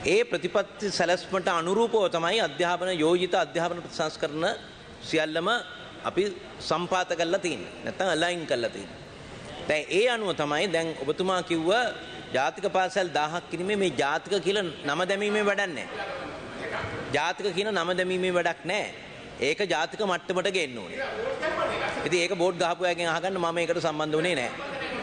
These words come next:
ඔව්, පොඩ්ඩක් ඉන්න කියන්න. හැබැයි මේක පොඩ්ඩක් ඉන්න මේ අදහස අපතේ යන්නේ නැහැ. හේතුව ස්කූල් ක්ලස්ටර්ස් එක්දාස් දෙසියක් ඇති වෙනකොට ඒ එක්දාස් දෙසිය ප්‍රමුඛ පාසලක් වෙන්නේ දැනට තිබෙන ජාතික පාසලක් හෝ යෝජිත ජාති පාසලක් තමයි ප්‍රමුඛ පාසල් වෙන්නේ.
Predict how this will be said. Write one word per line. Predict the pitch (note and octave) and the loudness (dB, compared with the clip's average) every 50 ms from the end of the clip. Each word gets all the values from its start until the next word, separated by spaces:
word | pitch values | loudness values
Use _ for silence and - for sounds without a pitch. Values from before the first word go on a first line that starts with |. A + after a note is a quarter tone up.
| - - - - - - - - - - - | -6 -6 -6 -6 -6 -8 -8 -10 -10 -10 -2
ඔව්, | - - F#3+ D#3 - - - | 0 2 2 2 0 -4 -4
පොඩ්ඩක් | - A3+ B3 C#4 A#3+ | 0 0 0 0 0
ඉන්න | B3 B3 G#3 | -2 -2 0
කියන්න. | G3+ D3 A2 F2+ - - - - - - - | 0 0 0 -2 -8 -14 -16 -16 -16 -16 -6
හැබැයි | - - C#3+ E3+ G#3+ A3+ | -4 0 0 2 2 2
මේක | G3+ F#3+ F#3+ G3 F#3+ A3+ B3 A3 - - - - - - | 2 2 2 4 4 4 4 4 2 -2 -8 -14 -12 -2
පොඩ්ඩක් | - D3 D3 F3 F#3 - G3 | 0 2 2 2 2 2 0
ඉන්න | G3+ G#3+ | -2 0
මේ | F3+ F3 F#3 | 0 2 4
අදහස | F3+ D#3 C#3+ C3+ D#3+ E3 F#3+ F3+ - | 4 2 2 2 2 2 2 2 2
අපතේ | G#3+ F#3 - - D#3+ F3+ F3 | 2 0 0 0 0 0 2
යන්නේ | E3+ E3+ F3 F#3+ F3+ | 2 2 2 2 2
නැහැ. | D3 C#3+ B2 G2+ F2+ - - - - - - | 2 2 0 -2 -6 -10 -14 -16 -18 -14 -4
හේතුව | - E3 G3 G#3 - - D3 C3 C3 D#3 G#3 - - - - - - - - - | 0 2 2 2 0 0 0 2 2 4 2 2 -2 -8 -14 -16 -16 -16 -14 -12
ස්කූල් | - - - - F#3 A3 A#3+ A#3 | -12 -4 2 4 4 6 4 4
ක්ලස්ටර්ස් | - F#3 F3 E3+ - - - G#3 A#3 G#3 - | 4 2 2 2 0 0 2 2 2 2 2
එක්දාස් | G#3 F3 D#3 D#3+ F3+ F3+ F3 | 0 0 2 2 0 2 2
දෙසියක් | F3 E3 - - G3 F3 - - | 0 -2 0 0 0 0 0 0
ඇති | B2 - D#3 | -4 -2 0
වෙනකොට | F3+ G3+ G3 D3+ C#3 A#2+ G#2 | 0 0 2 2 0 0 2
ඒ | D#3 F3 - - - - - - - - D#3+ | 0 -2 -2 -4 -10 -18 -18 -16 -4 -2 0
එක්දාස් | F3 F3 E3 E3+ G#3+ G#3+ G#3 | 0 0 2 2 2 2 4
දෙසිය | G3 G#3+ F#3+ - - A3+ A3 | 4 2 2 2 2 2 2
ප්‍රමුඛ | - F3+ F3+ F#3+ G#3 G#3+ A#3 | 2 2 0 2 2 2 2
පාසලක් | F3 G3+ G3 F#3 - F#3 E3+ E3 - - | 2 2 0 2 2 2 0 0 0 0
වෙන්නේ | E3 D#3 D#3 F3 A3 A3 | -2 -2 0 0 0 0
දැනට | F3 D#3+ D#3 E3+ F3+ A3 G#3+ | 2 0 0 0 -2 -2 0
තිබෙන | - G#3+ G3+ G3+ G3+ | 0 0 2 0 2
ජාතික | E3+ E3+ D#3 D#3 - D3 D3+ | 2 2 2 0 -2 -4 -2
පාසලක් | C3+ C#3 C3+ C3+ - - B2+ A#2+ A#2 A#2 - | 0 2 2 2 2 0 0 0 0 0 0
හෝ | - G3 - C#3+ - - - - - - - | 0 2 2 2 -2 -4 -10 -16 -18 -10 -2
යෝජිත | A#2 C3+ E3 F#3+ A3+ G#3+ C4 C4 B3+ B3 | 2 4 4 4 4 2 2 0 0 2
ජාති | A#3 A3 G3+ F3+ - F3 | 2 2 0 0 -2 -2
පාසලක් | - D#3 D3 C#3 C3+ - - D3 C#3+ C#3 - | 0 2 2 2 2 2 0 0 0 0 -2
තමයි | - D#3+ G#3+ B3 | -2 -2 0 0
ප්‍රමුඛ | - G#3+ G3 G3 G3 F3 G#3+ | 2 2 2 2 2 2 2
පාසල් | E3+ F#3+ F3+ E3+ E3 G#3 G#3 G3+ | 2 2 2 2 2 0 0 0
වෙන්නේ. | F#3+ G3 F3 C3 G2+ F2 | 0 0 -2 -2 -6 -8